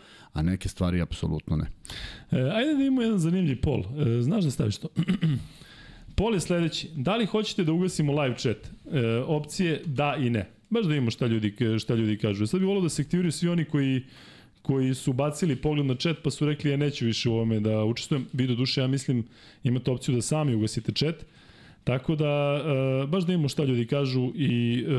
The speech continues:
Speaker 2: ovo znam da neće podeliti, odnosno da nije sada kao ovoliko ima ovih, a ovoliko ovih, pa eto, nego kapiram da ima dosta normalnih ljudi <clears throat> koji ovo ne žele da gledaju.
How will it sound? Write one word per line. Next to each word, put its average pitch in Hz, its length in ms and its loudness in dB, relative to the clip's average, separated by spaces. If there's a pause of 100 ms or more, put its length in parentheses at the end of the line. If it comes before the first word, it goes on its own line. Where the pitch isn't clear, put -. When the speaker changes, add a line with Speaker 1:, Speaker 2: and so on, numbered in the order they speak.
(480)
Speaker 2:
ovo 147 300 0
znam 160 280 0
da 160 100 0
neće 160 280 0
podeliti, 139 560 0
odnosno 131 300 0
da 123 80 2
nije 143 160 2
sada 147 260 0
kao 143 220 0
ovoliko 143 340 0
ima 151 160 2
ovih, 135 540 0
a - 20 2
ovoliko 147 340 0
ovih, 170 280 0 (460)
pa 135 80 2
eto, 127 220 0
nego 120 340 0
kapiram 156 400 0
da 151 80 2
ima 160 140 2
dosta 156 280 0
normalnih 151 400 0
ljudi 160 280 0 (580)
<clears throat> - 600 -20
koji 131 160 2
ovo 135 440 2
ne 127 120 2
žele 131 200 2
da 127 100 2
gledaju. 127 300 0